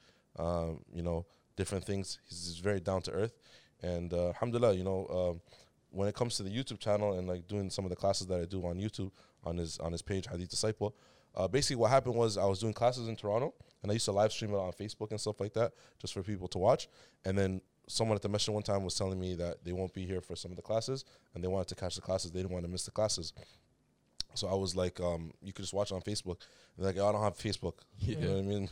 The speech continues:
Speaker 1: <laughs>
Speaker 2: Yeah.
Speaker 1: Who has Facebook, right?
Speaker 2: <laughs> Yeah.
Speaker 1: Um,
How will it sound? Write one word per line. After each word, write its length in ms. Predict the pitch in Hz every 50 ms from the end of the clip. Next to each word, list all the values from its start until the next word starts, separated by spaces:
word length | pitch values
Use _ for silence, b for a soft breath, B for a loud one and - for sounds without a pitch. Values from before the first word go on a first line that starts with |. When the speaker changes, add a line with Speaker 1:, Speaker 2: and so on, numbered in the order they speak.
| - _ B B B
Speaker 1:
<laughs> 340 | B B B B 123 - -
Speaker 2:
Yeah. 80 | 123 120
Speaker 1:
Who 120 | 156 185 147
has 200 | 160 139 - -
Facebook, 360 | - 156 135 131 147 139 131 120 120
right? 160 | 127 139 120
Speaker 2:
<laughs> 120 | 123 131 139
Yeah. 120 | 135 117 107 - - - - - - 104
Speaker 1:
Um, 460 | 104 101 101 98 98 95 92 90